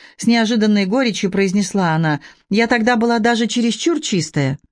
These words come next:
"Как это можно быть чересчур чистой?" Вот так и можно. Я иногда финнам завидую, они так просто к этому относятся.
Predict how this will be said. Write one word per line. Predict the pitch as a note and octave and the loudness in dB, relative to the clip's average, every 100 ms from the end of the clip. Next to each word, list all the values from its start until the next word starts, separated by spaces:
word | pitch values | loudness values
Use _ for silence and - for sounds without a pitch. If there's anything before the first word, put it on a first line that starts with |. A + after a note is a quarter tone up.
| _ _ _ _ _ _ _ - | _ _ _ _ _ _ _ -6
"Как | G4 G4 | -2 0
это | F4+ | 0
можно | E4 C4+ C#4 E3+ E3 | 2 2 0 0 -2
быть | D#3 E3+ | 0 -2
чересчур | - G3 F3+ - C4 G#3+ | -2 -2 -2 -2 -4 -4
чистой?" | - F#3 - - - - _ _ _ _ - | -4 -4 -6 -8 -12 -12 _ _ _ _ -6
Вот | D#3+ E3+ | -2 0
так | F#3 D#3+ | 0 0
и | G3+ | 2
можно. | G3 G#3+ A#3 B3+ C4 - _ _ _ _ - | 2 0 -2 -2 -4 -6 _ _ _ _ -6
Я | E3+ A3 | 0 2
иногда | A3 A3 G#3 A3 | 2 2 0 -2
финнам | A#3+ A3 F#3+ | 0 0 0
завидую, | F3 F#3+ G3+ B3 F3 D3+ - - - | 0 0 0 0 2 0 -4 -12 -2
они | F3+ G3+ | 0 0
так | G#3+ | -2
просто | A3 A3 - | 0 -2 0
к | G3+ | -2
этому | G3+ G#3 G3+ | 0 0 0
относятся. | G3+ A#3 C4+ E3 - D3+ | 0 0 0 -2 -4 -2